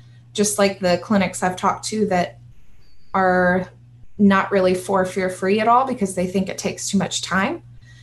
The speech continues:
you're not gonna get anywhere with that if the owner and the leaders aren't pushing it forward. And then you have to get everybody on board, the whole team. It's not any one person. So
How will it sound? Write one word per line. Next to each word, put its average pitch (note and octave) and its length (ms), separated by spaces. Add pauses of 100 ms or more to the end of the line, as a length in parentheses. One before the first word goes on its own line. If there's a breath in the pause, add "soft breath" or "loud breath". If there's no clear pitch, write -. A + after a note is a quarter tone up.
(880 soft breath)
you're G#3 180
not G3+ 200
gonna G3+ 120
get G3 180
anywhere F#3 340
with F3+ 200
that - 360
if - 360
the F#3 180
owner F#3+ 280
and F3 120
the E3+ 80
leaders E3+ 420
aren't - 600 (440)
pushing F#3 360
it - 120
forward. E3+ 480
And F#3+ 180
then F#3 120
you F#3 80
have F#3 140
to G3 80
get F#3+ 120
everybody G3 480
on F3 160
board, E3+ 260
the F#3 80
whole F#3 160
team. F3 400
It's - 220
not F3+ 240
any F#3+ 180
one F3 220
person. G#3 580
So - 380